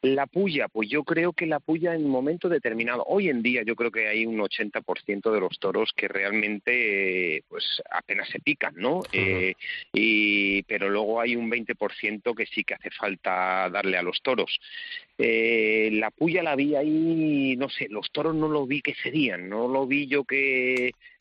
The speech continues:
Speaker 1: que tienen, que ceden, que se dan, o sea, que se paran. Eh, siempre los vi que acabaron andando, eh, nunca entregados. Que podrá ser la condición, pero yo creo que muchas veces la puya horma.
Speaker 2: Ujú.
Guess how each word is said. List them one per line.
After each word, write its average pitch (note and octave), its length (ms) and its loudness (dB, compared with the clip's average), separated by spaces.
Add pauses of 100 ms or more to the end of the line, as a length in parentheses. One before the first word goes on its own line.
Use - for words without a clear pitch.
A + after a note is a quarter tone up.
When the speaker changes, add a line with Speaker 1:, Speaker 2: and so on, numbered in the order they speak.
Speaker 1:
que C3 160 0
tienen, C3+ 920 0
que - 140 -4 (100)
ceden, G#2 400 -2
que G#2+ 140 -4
se A#2 200 -4
dan, A#2 360 -6
o G2 140 -8
sea, G2 200 -2
que G2+ 100 -6
se G2+ 140 -6
paran. A2 440 -2
Eh, F#2 400 0
siempre A2+ 280 -2
los A#2+ 180 4
vi B2+ 380 2
que B2 100 -4
acabaron B2 640 0 (300)
andando, D#3 1080 2
eh, A2+ 240 2
nunca B2 300 -2
entregados. A2+ 760 -2 (580)
Que G#2+ 140 -2
podrá B2+ 280 0
ser E3 160 -2
la D#3+ 140 -2
condición, C3+ 760 0
pero F#2+ 180 2
yo G2 140 0
creo A#2 160 0
que B2 120 0
muchas A#2+ 320 -2
veces B2 260 0
la A2+ 120 2
puya B2+ 320 0
horma. A2 400 0 (220)
Speaker 2:
Ujú. G#2 220 -14